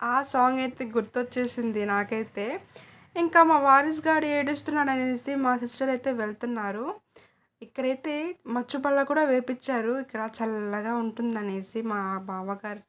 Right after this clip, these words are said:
ఐడియా చూసారా, చాలా బాగుంది కదా. చూ-, కూర్చొని అలా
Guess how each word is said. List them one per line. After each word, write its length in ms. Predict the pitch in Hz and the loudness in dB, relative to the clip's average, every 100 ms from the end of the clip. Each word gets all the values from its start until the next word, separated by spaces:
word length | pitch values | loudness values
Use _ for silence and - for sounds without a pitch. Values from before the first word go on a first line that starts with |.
| _ - | _ -10
ఐడియా 260 | 190 202 | -6 -4
చూసారా, 520 | 202 - - 185 190 226 349 440 _ _ _ _ _ | -6 -8 -12 -8 -4 0 0 -2 _ _ _ _ _
చాలా 360 | 294 277 269 277 | 2 4 4 2
బాగుంది 640 | 254 247 247 240 226 208 | 4 4 4 0 -2 -2
కదా. 380 | 202 208 254 294 | -4 -2 -2 -4
చూ-, 300 | - 233 226 _ _ _ _ - | -8 -10 -10 _ _ _ _ -10
కూర్చొని 600 | 285 - 285 240 254 339 _ _ _ _ 233 | -8 0 2 2 0 -4 _ _ _ _ -4
అలా 400 | 226 233 240 | 0 4 2